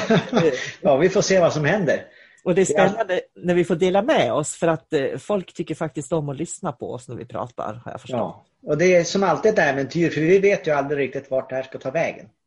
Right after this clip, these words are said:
Speaker 2: Nej,
Speaker 1: Vi
Speaker 2: så
Speaker 1: har
Speaker 2: är
Speaker 1: ju
Speaker 2: det.
Speaker 1: ing-, vi har ju inget manus på så sätt, utan
Speaker 2: Nej, det har vi verkligen inte, utan det kan
Speaker 1: Nej.
Speaker 2: vara någonting som har dykt upp i något sammanhang som vi utgår ifrån.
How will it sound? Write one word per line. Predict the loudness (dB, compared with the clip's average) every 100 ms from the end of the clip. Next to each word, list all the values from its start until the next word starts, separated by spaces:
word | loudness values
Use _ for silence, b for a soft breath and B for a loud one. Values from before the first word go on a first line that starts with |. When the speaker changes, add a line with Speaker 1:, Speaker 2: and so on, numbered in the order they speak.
| _ -6
Speaker 2:
Nej, | -2 0 -2
Speaker 1:
Vi | 0
Speaker 2:
så | 4
Speaker 1:
har | 4
Speaker 2:
är |
Speaker 1:
ju | 4
Speaker 2:
det. | 0
Speaker 1:
ing-, | -2
vi | -2
har | 0 0
ju | 0
inget | -4 -6
manus | -4 -4 -4 -8 -14
på | -14
så | -10 -10
sätt, | -10 -14 -14
utan | -18 -18 -20 _ _ _ _ _ _
Speaker 2:
Nej, | -4 -2 -2 -2
det | -4
har | -2
vi | 0
verkligen | 0 0 -2 -6 -6
inte, | -10 -8
utan | -8 -4 -4
det | -4
kan | -4
Speaker 1:
Nej. | -2
Speaker 2:
vara | -2
någonting | -2 -4 -6
som | -4 -8
har |
dykt | -2 -4 -2
upp | -4 -4
i | -8
något | -8
sammanhang | -6 -4 -4 -6 -6 -8 -10
som | -12
vi | -12
utgår | -12 -10 -8 -8
ifrån. | -12 -14 -14 -16